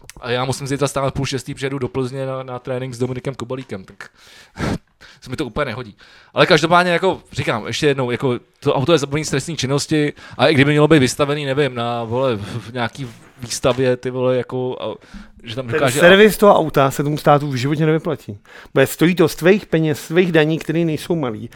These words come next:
Speaker 2: Půjde servis, ty vole, na tlumiče tohodle z toho auta,
Speaker 1: Ale
Speaker 2: který
Speaker 1: se
Speaker 2: ten stát mohl prodat
Speaker 1: Ale s-,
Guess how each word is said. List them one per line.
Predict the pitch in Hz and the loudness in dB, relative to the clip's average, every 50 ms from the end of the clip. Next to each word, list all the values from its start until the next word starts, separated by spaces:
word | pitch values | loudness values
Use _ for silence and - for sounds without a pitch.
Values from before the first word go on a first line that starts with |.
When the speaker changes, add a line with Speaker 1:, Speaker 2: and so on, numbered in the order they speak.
| - - - - - | -20 -20 -20 -20 -12
Speaker 2:
Půjde | - 156 156 175 165 | -4 0 2 2 2
servis, | - - 160 156 165 160 - | 2 2 4 4 4 2 2
ty | - 175 | 2 0
vole, | 160 170 175 | 2 4 4
na | 170 165 | 4 2
tlumiče | - - 175 165 156 160 - - 175 | 2 2 2 2 2 0 0 -2 -2
tohodle | - 160 160 151 156 156 | -2 -2 -2 -2 -4 -4
z | 156 | 0
toho | - 170 170 | 0 2 2
auta, | 156 143 123 139 127 - - - - | 2 0 0 0 0 0 -2 -6 -2
Speaker 1:
Ale | - 131 | 2 6
Speaker 2:
který | 127 175 185 208 | 8 8 8 8
Speaker 1:
se | 196 | 8
Speaker 2:
ten | - 202 208 | 8 6 6
stát | 185 - - 170 175 170 - | 6 6 6 6 6 6 6
mohl | 190 202 196 | 4 4 4
prodat | - - 175 170 175 165 147 | 4 2 4 4 6 6 6
Speaker 1:
Ale | 147 147 | 6 4
s-, | - | 2